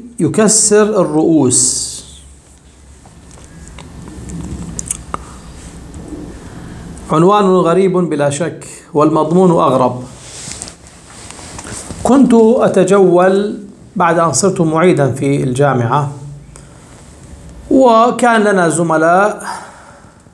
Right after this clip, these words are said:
في الدراسة التي هي دون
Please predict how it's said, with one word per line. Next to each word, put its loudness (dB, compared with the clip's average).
في 4
الدراسة 2
التي -2
هي 4
دون 4